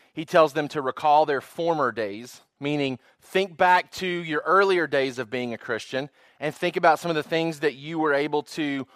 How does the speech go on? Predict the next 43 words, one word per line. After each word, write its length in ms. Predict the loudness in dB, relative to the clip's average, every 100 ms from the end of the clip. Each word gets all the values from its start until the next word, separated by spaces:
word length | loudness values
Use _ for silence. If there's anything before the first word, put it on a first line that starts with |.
| _ -4
walk 340 | 4 4 4
through 440 | -2 -2 0 0 -2
and 240 | -4 -2
weather 320 | 0 2 0
during 320 | -2 -2 -2 -2
that 180 | -4
time. 300 | -4 -4 -4
And 80 | -6
so 80 | -10
he 100 | -6
talks 280 | 2 2 2
about 160 | -2
some 100 | 0
of 60 | -6
the 60 | -4
challenges 440 | -2 0 -2 -6
that 80 | -8
they 140 | -8
faced, 440 | -8 -8 -10 -14 _ _ _ _ _ _
um, 420 | -2 0 0 -4 -6
and, 240 | -6 -4
and 80 | -2
the 100 | 2
idea 360 | 2 2 0
of 100 | 0
being 240 | 0 -4 -4
imprisoned 640 | -6 2 4 4 0 -4
and 120 | -4
being 160 | -4 -8
publicly 440 | -4 -4 -2 -4
ridiculed. 720 | -2 -2 -2 -6 -8 -6 -4 -6
And 160 | -8 -12 _ _
so 140 | -8 2
those 220 | 4 4
were 100 | 0
things 280 | -2 -2 -2
that 140 | -2
they 160 | -2 0
had 100 | 4
already 300 | 4 4 -2
dealt 320 | 2 2 2
with 240 | 0 0
as 340 | 0 0 0